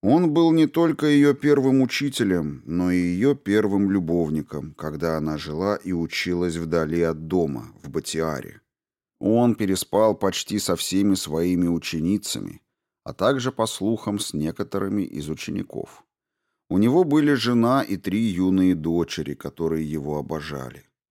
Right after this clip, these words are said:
Сложный, блестящий, сердитый мужчина, сэр Риццони. Но к ней он был по-своему добр, из уважения к Исхаку. Джиана одобряюще улыбнулась кожевнику.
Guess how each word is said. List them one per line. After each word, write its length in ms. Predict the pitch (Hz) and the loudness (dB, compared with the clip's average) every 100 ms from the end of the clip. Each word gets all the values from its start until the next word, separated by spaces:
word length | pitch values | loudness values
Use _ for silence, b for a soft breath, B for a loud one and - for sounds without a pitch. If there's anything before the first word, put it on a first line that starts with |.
| _ _ | _ _
Сложный, 720 | - - - - - 69 - _ _ _ | -14 -10 -8 -8 -8 -12 -14 _ _ _
блестящий, 1000 | - - - - 78 80 80 - 50 50 _ _ _ _ _ - | -20 -16 -14 -8 -6 -4 -4 -6 -8 -14 _ _ _ _ _ -14
сердитый 760 | - 82 73 78 110 117 107 | -8 -8 -6 -2 0 0 0
мужчина, 760 | 92 87 - - 95 95 78 65 | 0 0 -2 -4 0 0 0 -4
сэр 440 | - 87 87 82 | -6 -2 -2 -2
Риццони. 800 | 78 80 - - 82 69 58 - _ _ _ _ _ _ | -6 -10 -8 -6 -6 -6 -12 -18 _ _ _ _ _ _
Но 140 | - 73 | -10 -10
к 100 | - | -6
ней 240 | 92 131 | -4 -2
он 260 | 120 123 101 | 0 0 2
был 240 | 107 113 110 _ | 2 0 -4 _
по-своему 560 | - - 76 80 90 98 | -12 -10 -4 -2 -2 -2
добр, 480 | 90 78 73 - - _ _ - | -2 -2 -4 -8 -14 _ _ -8
из 160 | 76 | -6
уважения 600 | 73 73 76 78 78 80 | -6 -6 -6 -6 -4 -6
к 140 | 73 - | -8 -10
Исхаку. 600 | - - 53 - - - _ _ _ _ _ _ _ _ _ | -12 -10 -14 -14 -18 -20 _ _ _ _ _ _ _ _ _
Джиана 600 | - 78 87 92 123 131 - | -10 -2 0 2 2 0 -2
одобряюще 920 | 95 92 87 82 85 90 90 - 101 | -2 0 0 0 0 0 -2 -4 -4
улыбнулась 600 | 101 95 80 76 78 - | -2 -2 -2 -4 -6 -8
кожевнику. 720 | - 78 65 58 55 - _ | -8 -8 -8 -12 -18 -20 _